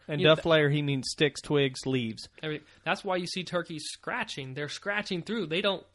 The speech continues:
Speaker 2: want the leaves and the sticks. They want the bare dirt
Speaker 1: What's
Speaker 2: to go
Speaker 1: under
Speaker 2: get
Speaker 1: there?
Speaker 2: down there. And when you remove all that,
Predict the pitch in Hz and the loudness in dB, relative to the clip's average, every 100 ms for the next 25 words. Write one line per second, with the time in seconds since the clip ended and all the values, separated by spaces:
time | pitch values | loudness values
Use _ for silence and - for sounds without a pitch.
0 | - 143 214 285 _ - 135 170 233 165 | -14 -2 -2 -2 _ -10 -8 -6 -8 -10
1 | 156 139 - 269 220 - _ - _ 160 | -10 -12 -4 -2 -2 -10 _ -20 _ -2
2 | 226 175 175 - _ 139 143 170 180 160 | -2 0 -2 -4 _ -10 -2 2 2 0
3 | 214 139 151 180 190 139 120 226 254 - | 2 2 2 0 2 2 2 0 -2 -6
4 | - - _ _ _ _ 170 170 180 196 | -14 -20 _ _ _ _ -2 0 0 -2
5 | 170 170 196 339 185 147 135 165 | -2 0 2 2 2 0 -2 -6